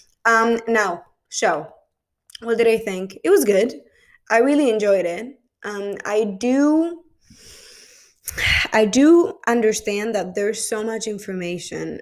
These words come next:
on this show. I believe there were only six episodes.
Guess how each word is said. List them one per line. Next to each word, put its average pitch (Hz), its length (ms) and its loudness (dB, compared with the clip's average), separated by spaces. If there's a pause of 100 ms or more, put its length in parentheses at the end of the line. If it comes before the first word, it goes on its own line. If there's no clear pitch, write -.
on 185 200 -6
this 175 360 -2
show. 160 420 -4 (320)
I 214 240 4
believe 269 580 6
there 247 120 6
were 226 140 8
only 233 420 0
six - 480 -2
episodes. - 880 -4